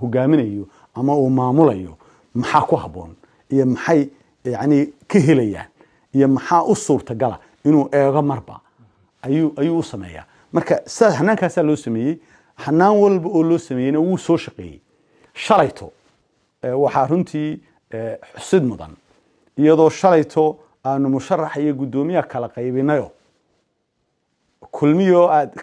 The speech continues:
sheegayso oo wararka aad sheegaysa iyo huuhaadaa shubaya, shalayto hadday shubayeen sha-,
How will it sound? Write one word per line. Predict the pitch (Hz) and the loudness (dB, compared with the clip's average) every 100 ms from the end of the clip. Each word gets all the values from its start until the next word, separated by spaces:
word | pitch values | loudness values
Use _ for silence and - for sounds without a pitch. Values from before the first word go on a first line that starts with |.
| - 131 | -16 -14
sheegayso | - 170 160 139 - 160 | 0 0 2 -2 -2 2
oo | 151 151 - - | 2 0 -6 -12
wararka | 139 151 170 - 151 | -2 0 0 0 -2
aad | 131 - | -2 -6
sheegaysa | 147 135 135 139 | -6 -6 -8 -8
iyo | 131 131 127 _ _ _ | -6 -6 -6 _ _ _
huuhaadaa | 127 131 156 147 143 | -4 0 2 2 0
shubaya, | 135 185 135 95 80 _ 117 _ _ _ | -2 -6 -6 -8 -18 _ _ _ _ _
shalayto | - - 208 151 143 165 165 _ _ _ _ _ | -10 -2 0 0 -2 -4 -4 _ _ _ _ _
hadday | - 135 143 196 | -14 -10 -2 -2
shubayeen | - 202 165 165 156 135 | -2 -2 0 2 0 -2
sha-, | - - | -8 -6